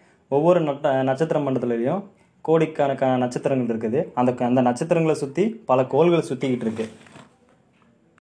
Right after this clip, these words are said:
பொதுவா இந்த நட்சத்திர மண்டலங்களை பார்த்தீங்கன்னா, இந்த பிரபஞ்சம் முழுவதுமே கிட்டத்தட்ட, ஆ, ஒரு ஈக்குவல், அதாவது சம அளவுல தான், ஆ, பறந்து விரிஞ்சுக்கிட்டு இருக்கு.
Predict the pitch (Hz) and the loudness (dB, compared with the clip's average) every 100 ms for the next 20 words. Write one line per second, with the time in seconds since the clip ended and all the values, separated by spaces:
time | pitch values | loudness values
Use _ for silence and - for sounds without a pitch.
0 | _ _ _ _ _ _ _ _ _ _ | _ _ _ _ _ _ _ _ _ _
1 | _ _ _ _ _ 151 160 165 143 131 | _ _ _ _ _ 0 2 4 2 0
2 | 156 156 143 135 127 117 110 117 160 175 | 0 2 4 4 2 0 -2 -2 -2 -4
3 | 123 123 120 120 117 113 - 135 160 156 | 0 2 2 2 0 -2 0 2 4 6
4 | 139 127 117 143 185 - - - 135 127 | 4 4 2 0 -2 -14 -8 -2 0 2
5 | 123 185 - - - 123 123 123 117 123 | 0 0 -4 -14 -6 -2 2 2 2 4
6 | 170 170 120 123 131 151 127 135 160 143 | 6 4 4 2 2 2 2 4 4 4
7 | 135 123 160 202 - _ _ 127 123 - | 4 2 0 -2 -12 _ _ -4 -2 2
8 | 131 160 147 131 123 143 143 120 110 110 | 4 6 6 6 4 4 4 2 0 2
9 | 113 110 - | 2 0 -8